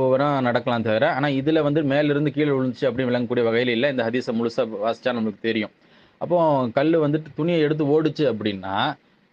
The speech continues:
அஹ், பகுத்தறிவு ஏத்துக்க முடியாது. சரி, அப்படி நடக்காது. சரி, இஸ்லாமிய வட்டத்திலிருந்து, அஹ், இந்த மாதிரி நடக்க வாய்ப்புண்டா அப்படின்னாக்கா வாய்ப்புண்டுன்னு சொல்லலாம். ரெண்டு காரணங்கள் ஏற்-, இதனால ஏ-, அஹ், வாய்ப்புண்டுங்களா? ஒண்ணு என்ன இருக்கலாம்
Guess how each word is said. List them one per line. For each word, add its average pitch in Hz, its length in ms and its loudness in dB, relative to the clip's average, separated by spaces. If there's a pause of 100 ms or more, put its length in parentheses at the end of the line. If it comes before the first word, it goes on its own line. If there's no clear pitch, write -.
(140)
அஹ், 151 280 0
பகுத்தறிவு 165 600 2
ஏத்துக்க 156 280 2
முடியாது. 123 300 2
சரி, 113 440 0
அப்படி 120 300 -4
நடக்காது. 127 580 2 (300)
சரி, 123 200 -2
இஸ்லாமிய 180 520 0
வட்டத்திலிருந்து, 151 800 0 (140)
அஹ், 143 520 2
இந்த 131 120 0
மாதிரி 135 120 2
நடக்க 127 240 2
வாய்ப்புண்டா 117 520 2
அப்படின்னாக்கா 107 600 -2 (120)
வாய்ப்புண்டுன்னு 143 540 0
சொல்லலாம். 110 400 0 (200)
ரெண்டு 160 280 2
காரணங்கள் 139 420 2
ஏற்-, 117 220 0
இதனால 120 420 2
ஏ-, 113 300 2 (340)
அஹ், 123 140 2
வாய்ப்புண்டுங்களா? 117 600 0
ஒண்ணு 143 260 0
என்ன 131 240 0
இருக்கலாம் 120 520 -2